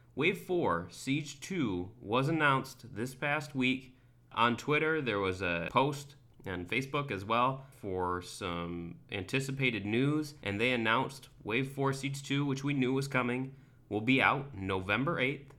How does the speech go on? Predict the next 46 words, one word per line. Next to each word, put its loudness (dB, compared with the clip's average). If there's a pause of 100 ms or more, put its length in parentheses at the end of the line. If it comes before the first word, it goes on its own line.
(160)
and 2 (120)
it's -6
going 4
to 0
have 2
a -2
return 2
of 0
the 2
small 2
character -2
cards, 4 (380)
and 2
you're -4
still -2
gonna 2
have -2
your 0
standard 0
size -2
character -4
cards. -2
Six -6
battle 6
cards 2
will -8
come -2
in -2
that -2
pack, -2
and 0
then 0
they -2
even 0
showed -4
a -2
little -2
snippet -4
of -6
what -6
the -8
booster -6
pack -4
will -4
look -4
like. -2